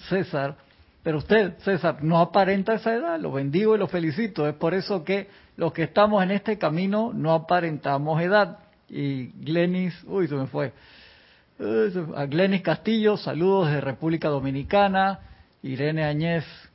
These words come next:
desde Venezuela, dice, "Por eso a mí no me creen la edad", dice la mía. Marta Cecilia, saluda desde Neiva, Colombia.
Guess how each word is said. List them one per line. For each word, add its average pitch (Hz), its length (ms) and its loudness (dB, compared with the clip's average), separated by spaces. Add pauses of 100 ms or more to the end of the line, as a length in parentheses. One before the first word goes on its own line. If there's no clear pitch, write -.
(320)
desde 151 200 -2
Venezuela, 170 560 0
dice, 170 280 -2
"Por 143 240 -2
eso 180 220 0
a 160 60 2
mí 196 360 0
no 180 280 0
me 180 240 -2
creen 185 440 -2
la 151 120 0
edad", 160 260 2
dice 165 260 -4
la 147 140 -4
mía. 151 300 0 (560)
Marta 190 420 2
Cecilia, 190 540 0
saluda 175 520 0 (160)
desde 170 400 2
Neiva, 175 580 0
Colombia. 202 760 2